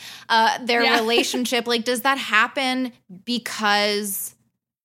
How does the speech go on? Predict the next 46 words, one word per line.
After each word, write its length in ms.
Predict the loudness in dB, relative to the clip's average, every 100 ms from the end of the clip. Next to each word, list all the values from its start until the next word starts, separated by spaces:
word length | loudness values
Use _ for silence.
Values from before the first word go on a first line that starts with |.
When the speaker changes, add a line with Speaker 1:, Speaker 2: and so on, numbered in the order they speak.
| -18 -14 -4
Speaker 1:
Klaus 340 | 2 2 2
kind 220 | 0 0
of 100 | 0
pushed 280 | -2 -4 -2
this 140 | -4 2
guy 140 | 2
into 220 | 2 -2
going 260 | -2 -2 -2
to 100 | -4
the 120 | -6
war? 540 | -4 0 0 2 0 -4 -12 _
Did 120 | 2
that 160 | 4 4
happen 360 | 0 -4 -4
afterwards? 960 | 0 2 0 -2 -4 0 0 0 -2 0
Like, 180 | -2 -2
do 80 | -2
you 60 |
know 80 | 0
what 100 | 0
I'm 120 | 0
saying 380 | -2 -2 0 0
there? 200 | 0 0
Like, 500 | 0 -2 -6 -14 -16 _
like, 280 | -4 0 0
is 200 | 0 -2
there 140 | 0 0
Speaker 2:
Yeah. 60 |
Speaker 1:
a 40 | -2
time 420 | 0 0 0 -2
loop 240 | -6 -10
there? 240 | -10 -8 -8
So 160 | -4
I 160 | 0 0
don't 160 | 0
know. 180 | -2 -2
I 120 | -2 0
don't 140 | 0
know 140 | 0 -2
if 100 | -2
that 140 | -4
was 120 | -4
always 380 | -4 -4 -4 -6
meant 200 | -8 -10
to 60 | -12
happen. 760 | -6 -6 -6 -8 -8 -8 -12